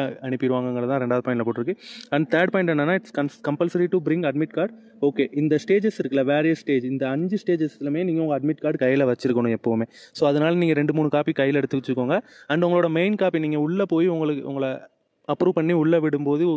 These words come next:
in case seal அந்த மாதிரி எது வச்சாலும் அந்த copy நீங்க மறக்காம இந்த last stage வரைக்கும், even R M E, R M E உங்களுக்கு maybe இந்த stages, இந்த exam, இந்த various ஸ்டேஜஸ்க்கு எத்தனை நாள் எடுக்குதுன்னு தெரியாது.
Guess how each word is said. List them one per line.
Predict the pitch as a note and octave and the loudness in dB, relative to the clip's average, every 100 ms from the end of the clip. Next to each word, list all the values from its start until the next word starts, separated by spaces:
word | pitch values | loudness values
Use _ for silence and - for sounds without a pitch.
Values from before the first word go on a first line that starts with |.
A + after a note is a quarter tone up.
| C3 - | -4 -8
in | C#3+ | -4
case | E3 D#3+ | -2 -4
seal | F3 E3+ | -4 -4
அந்த | D3+ D3 | -4 -4
மாதிரி | D3 C#3+ | -2 0
எது | C#3+ | -2
வச்சாலும் | B2+ C#3+ F#3 - - - | -2 -4 -4 -8 -18 -10
அந்த | - C#3+ D#3+ | -2 2 2
copy | D#3+ F3+ | 2 2
நீங்க | D#3+ C#3+ | 2 2
மறக்காம | C#3 D3 D#3 F#3 | 2 2 0 2
இந்த | C#3 C3 | 2 0
last | D3+ - - | -2 -6 -10
stage | - C#3 | -6 -2
வரைக்கும், | C#3 C3 A#2+ - - - D3+ | 0 0 -2 -8 -20 0 2
even | E3+ E3 | 4 4
R | D3 F3 | 2 2
M | D#3+ | 0
E, | C3 C3+ | 0 0
R | D#3+ | 0
M | F3 | 2
E | E3 | 0
உங்களுக்கு | D#3 D3 D#3 G3+ - - - | 0 0 0 -2 -6 -14 -4
maybe | D3+ E3+ E3 | 0 0 0
இந்த | E3 F3 E3+ E3 | 2 2 4 2
stages, | E3 E3+ F3+ E3 D3+ | 0 0 0 -2 -6
இந்த | D#3 E3 D#3 | -2 0 0
exam, | D3+ C#3+ F3 E3+ | -4 -4 -4 -6
இந்த | D#3 D#3+ D#3+ D3+ | -6 -6 -6 -4
various | E3 E3+ F3+ | -4 -4 -4
ஸ்டேஜஸ்க்கு | E3 D#3+ D#3 E3+ D#3 | -6 -6 -6 -6 -6
எத்தனை | E3 E3 | -6 -6
நாள் | D#3+ | -4
எடுக்குதுன்னு | C#3+ C#3 D3 C3+ | -4 -4 -6 -4
தெரியாது. | B2 A#2+ | -4 -4